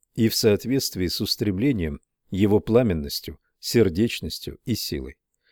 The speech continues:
Мир высший открыт для обращающегося сознания, но важно, что хочет оно почерпнуть. Законы магнита действуют,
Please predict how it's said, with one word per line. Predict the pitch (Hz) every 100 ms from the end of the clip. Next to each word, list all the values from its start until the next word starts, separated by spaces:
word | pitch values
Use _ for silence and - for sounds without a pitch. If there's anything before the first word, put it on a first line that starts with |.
| _ -
Мир | 107 123
высший | 117 123 - 110
открыт | 104 - 113 107 -
для | 98 101
обращающегося | 92 101 - 107 92 82 101 82 - -
сознания, | 98 85 90 76 67 - _ _ _ _
но | 104 107
важно, | 117 104 107
что | - - 123 117 _
хочет | - 117 - 104
оно | 104 104
почерпнуть. | - 101 - 98 - 82 - - _ _ _ _ _ _
Законы | - 95 117 135 113 110
магнита | 107 98 107 110
действуют, | 98 131 139 - 80 73 -